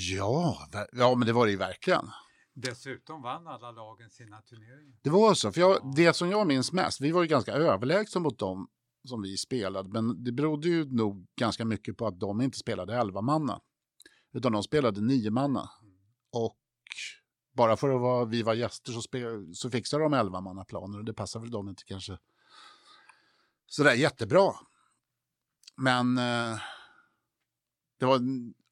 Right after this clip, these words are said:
Speaker 1: upplevelse man aldrig glömmer. Framförallt, eh, besöket på, eh, Olympiastadion.
Speaker 2: Ja.
Speaker 1: Med Ben och Magnusson.
Speaker 2: Just det.
Speaker 1: <laughs> Vi var,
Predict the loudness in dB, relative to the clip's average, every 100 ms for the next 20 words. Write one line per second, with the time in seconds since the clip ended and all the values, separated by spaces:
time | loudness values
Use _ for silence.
0 | -6 -4 -2 0 0 2 2 4 2 0
1 | 0 0 0 -2 2 2 4 4 4 2
2 | -4 -6 -2 0 0 0 -2 -4 -8 -12
3 | -16 -16 -6 -2 2 2 0 -4 -6 -4
4 | -2 -2 -4 -4 -6 -8 -10 -6 -4 -4
5 | -6 -4 -4 -4 -10 _ -18 -18 -18 _
6 | _ _ _ _ _ _ -20 -18 -6 -2
7 | 0 0 2 0 0 0 0 -2 -6 -6
8 | -6 -8 -14 _ -20 -20 _ _ _ _
9 | -12 -12 -14 -6 -6 _ -16 -14 -2 0
10 | 0 -4 0 2 4